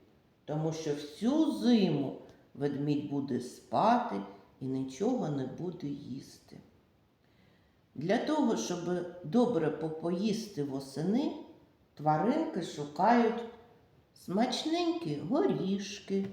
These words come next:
білочка полюбляє, грибочки,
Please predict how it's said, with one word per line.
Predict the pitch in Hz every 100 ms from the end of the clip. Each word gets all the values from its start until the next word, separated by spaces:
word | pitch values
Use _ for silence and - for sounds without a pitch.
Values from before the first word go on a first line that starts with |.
| -
білочка | 180 196 185 190 185 185 180
полюбляє, | 180 180 175 165 170 170 170 - - - _ _ _ _ -
грибочки, | 151 226 359 285 151 175 190 226 - - - 214 - -